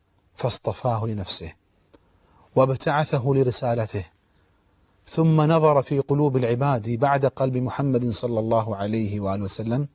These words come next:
فوجد قلوب أصحابه خير قلوب العباد، فجعلهم وزراء نبيه يقاتلون على دينه.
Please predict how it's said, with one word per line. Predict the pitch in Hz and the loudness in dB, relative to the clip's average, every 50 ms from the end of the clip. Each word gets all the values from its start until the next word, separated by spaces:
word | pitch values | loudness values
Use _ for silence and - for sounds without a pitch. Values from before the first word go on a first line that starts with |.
| _ _ _ _ _ - - - - - _ - | _ _ _ _ _ -20 -20 -20 -20 -20 _ -14
فوجد | - - 123 117 123 139 135 123 120 113 | -2 0 2 4 4 4 2 2 0 0
قلوب | 123 107 - - 131 123 120 123 127 120 110 117 | 0 -2 0 0 -2 0 0 0 0 0 -2 -2
أصحابه | - 101 - - - - 123 123 117 104 107 95 90 104 101 92 87 - _ _ _ _ _ _ | -4 -2 -4 -4 -4 -4 -2 -2 -2 -2 -4 -4 -4 -4 -4 -6 -6 -10 _ _ _ _ _ _
خير | - - - - 117 123 127 117 104 98 98 | -12 -10 -4 -2 0 0 0 0 -2 -2 -4
قلوب | 87 - - 95 98 98 90 90 | -6 -4 -4 -4 -4 -2 -4 -6
العباد، | 80 82 85 87 85 80 78 82 - - _ _ _ _ _ _ _ _ _ _ _ _ _ _ - | -6 -8 -8 -6 -6 -8 -8 -10 -14 -20 _ _ _ _ _ _ _ _ _ _ _ _ _ _ -12
فجعلهم | - - 127 113 113 147 135 131 135 123 117 110 117 117 | -2 0 0 2 2 2 2 2 2 0 0 -2 -2 -4
وزراء | 113 110 104 110 104 107 113 107 98 | -4 -4 -2 -2 -2 -2 -2 -2 -2
نبيه | 120 113 110 101 127 139 127 113 101 101 107 95 87 - _ _ _ _ _ _ _ _ _ _ _ _ - | -2 -4 -2 0 0 0 2 2 0 0 -2 -4 -6 -8 _ _ _ _ _ _ _ _ _ _ _ _ 2
يقاتلون | 139 143 143 - 151 151 147 139 131 - 143 139 143 170 170 147 135 127 | 4 4 4 4 4 4 4 4 2 0 -2 2 2 4 4 4 2 0
على | 113 101 110 110 107 101 | 0 -2 -2 -2 -2 -2
دينه. | 95 104 104 98 92 85 | -2 -2 -4 -4 -4 -6